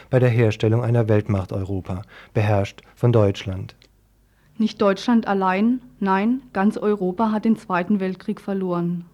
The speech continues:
Speaker 2: Die Europäer haben ihre politische Bedeutung an die Sowjetunion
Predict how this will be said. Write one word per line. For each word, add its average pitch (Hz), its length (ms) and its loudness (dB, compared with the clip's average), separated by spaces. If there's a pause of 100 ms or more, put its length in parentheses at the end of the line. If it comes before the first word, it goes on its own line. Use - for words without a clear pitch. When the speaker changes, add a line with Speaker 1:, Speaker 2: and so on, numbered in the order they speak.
(240)
Speaker 2:
Die 202 140 0
Europäer 185 720 -2 (240)
haben 214 240 0
ihre 220 180 0
politische 202 560 -2
Bedeutung 190 560 -4
an 208 140 -2
die 208 80 -10
Sowjetunion 190 960 -2